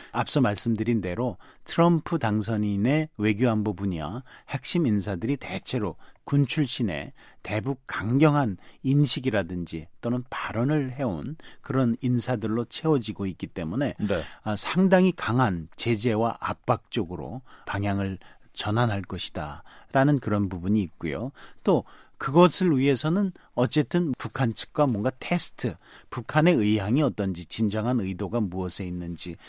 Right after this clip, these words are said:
Speaker 1: 이것을 좀 살펴봐야 되지 않겠습니까?
Speaker 2: 예.
Speaker 1: 바로 여기에서 북한과 임기 초반에 대화를 나누지 않겠느냐라는 관측이 나오고 있는 것인데요.
Speaker 2: 예.
Speaker 1: 아, 이런 부분들을 더 뒷받침하는 것이 바로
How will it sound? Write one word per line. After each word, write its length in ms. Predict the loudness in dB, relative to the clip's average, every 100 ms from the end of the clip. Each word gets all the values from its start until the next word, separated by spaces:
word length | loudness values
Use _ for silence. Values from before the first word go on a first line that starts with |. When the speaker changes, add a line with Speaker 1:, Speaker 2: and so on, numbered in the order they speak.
| -14 -2
Speaker 1:
이것을 400 | 0 2 2 0 -6 -8
좀 220 | 0 0 -2
살펴봐야 640 | -2 -2 0 0 0 -2
되지 240 | -4 -4
않겠습니까? 640 | -4 -4 -8 -6 -8 -6 -6 -6 -8
Speaker 2:
예. 140 | -6 -4
Speaker 1:
바로 320 | 4 6 8
여기에서 720 | 6 2 0 0 0 0 -2 -6 -20 _
북한과 760 | -10 -4 2 2 2 0 -2 -12 -6
임기 400 | -2 0 2 0
초반에 640 | -2 -4 2 2 4 0 -2 -8 -20 -20
대화를 540 | -14 -4 4 6 6 4
나누지 360 | 4 2 0
않겠느냐라는 1000 | -2 -4 -6 -4 -4 -8 -10 -8 -4 -2
관측이 420 | -2 -6 -6 -4
나오고 360 | -4 -2 -4 -4
있는 300 | -4 -6 -8
것인데요. 600 | -10 -10 -10 -6 -4 -4 -6 -6
Speaker 2:
예. 160 | -6 -4
Speaker 1:
아, 220 | -2 0 4
이런 340 | 6 8 8
부분들을 480 | 4 4 4 4 2
더 180 | 2 2
뒷받침하는 680 | -2 0 0 0 -2 0 0
것이 180 | -2 -4
바로 380 | -4 0 0